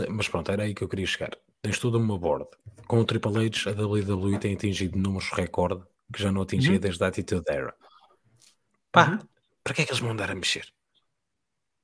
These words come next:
Speaker 1: Tipo, por isso eu acho que o lugar do Triple H está mais que seguro com o trabalho que ele tem feito.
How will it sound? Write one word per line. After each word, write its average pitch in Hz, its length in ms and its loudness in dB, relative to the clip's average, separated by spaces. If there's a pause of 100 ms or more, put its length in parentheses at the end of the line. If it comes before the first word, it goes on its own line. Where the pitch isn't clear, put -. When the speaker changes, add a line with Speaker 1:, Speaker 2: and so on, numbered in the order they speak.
(140)
Speaker 1:
Tipo, 95 440 -6
por - 180 -6
isso 113 120 4
eu 135 140 6
acho 127 100 2
que - 80 -2
o 131 40 8
lugar 127 220 6
do 120 40 -2
Triple 120 240 0
H 117 80 2
está 117 160 0
mais 110 220 0
que - 60 -6
seguro 95 260 0
com - 80 -4
o 85 40 -2
trabalho 90 240 -2
que - 80 -6
ele 92 80 -2
tem 95 120 2
feito. 147 420 8